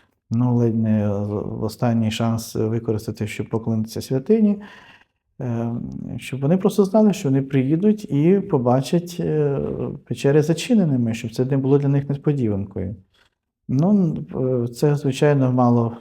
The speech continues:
резонанс не лише в релігійному середовищі, е, і не лише в Україні. І тому, о, дуже скоро заповідник оприлюднив інформацію про те, що, е,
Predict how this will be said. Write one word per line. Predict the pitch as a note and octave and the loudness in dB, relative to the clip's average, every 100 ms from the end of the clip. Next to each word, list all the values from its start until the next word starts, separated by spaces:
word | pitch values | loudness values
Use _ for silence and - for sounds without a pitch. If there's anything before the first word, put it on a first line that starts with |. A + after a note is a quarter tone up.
| _ _ _ _ _ | _ _ _ _ _
резонанс | - C3 B2 A2+ G#2+ A#2 C3+ - | 0 2 4 2 2 0 -2 -2
не | C3+ | 0
лише | A#2+ A#2+ - C3+ | 0 0 0 0
в | A#2+ | 0
релігійному | A#2 A#2 A#2 A#2 A2+ A2 | 0 0 2 2 0 -2
середовищі, | A#2+ A2 A2+ A2 A#2 - A#2 - - - _ _ _ _ - | -4 -2 -2 -2 -4 -6 -8 -8 -18 -20 _ _ _ _ -8
е, | B2 A#2+ A#2+ B2+ | -4 -2 0 0
і | |
не | B2+ | 2
лише | B2+ B2 C#3+ | 2 0 0
в | B2 | -2
Україні. | B2 A#2 G#2 G2 G2+ A#2+ E3+ _ _ _ _ _ - | -2 -2 -2 -4 -4 -4 -6 _ _ _ _ _ -4
І | G#3+ A3 | 0 2
тому, | A3 D3+ D#3 F#3+ G#3+ G#3 - | 2 2 4 4 4 2 0
о, | B2+ B2 | -2 0
дуже | C#3+ D3 C3+ | 0 0 -2
скоро | - - C#3 E3+ F#3 F3 D3+ B2+ A#2+ C3+ - - | -4 2 4 6 4 4 4 2 0 -6 -10 -6
заповідник | A#2+ A2+ B2 B2 B2+ D3+ C3+ C3 C3 | -4 -4 -4 0 0 2 2 0 -2
оприлюднив | A#2+ A#2+ A#2+ A#2+ B2 | 0 0 0 2 2
інформацію | A#2 A#2 A#2 A#2 A#2 A#2 A2+ | 2 0 2 2 2 0 -4
про | A2+ A#2+ | -2 -4
те, | D#3 A3 | 0 0
що, | A3 - D3 E3+ - - _ _ _ | 0 0 -2 -2 -8 -20 _ _ _
е, | B2 A2+ | -2 0